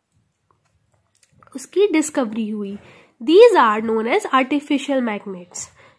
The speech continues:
Nowadays artificial magnets are prepared in different shape। For example, bar magnet, horseshoe magnets,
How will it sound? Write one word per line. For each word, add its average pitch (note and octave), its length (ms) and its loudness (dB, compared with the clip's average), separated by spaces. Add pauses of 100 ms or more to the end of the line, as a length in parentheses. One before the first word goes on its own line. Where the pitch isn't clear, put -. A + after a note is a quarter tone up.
(100)
Nowadays D4+ 500 0 (220)
artificial C#4+ 580 -2 (1300)
magnets C4 540 -2
are E4 180 2 (120)
prepared C4+ 440 -2 (140)
in E4+ 120 -4 (540)
different D#4 420 -4
shape। G#3 400 -6
For C4+ 120 0
example, A#3+ 720 -2
bar G#3 300 0
magnet, A#3 640 -4 (400)
horseshoe A#3+ 400 -2
magnets, B3 640 -2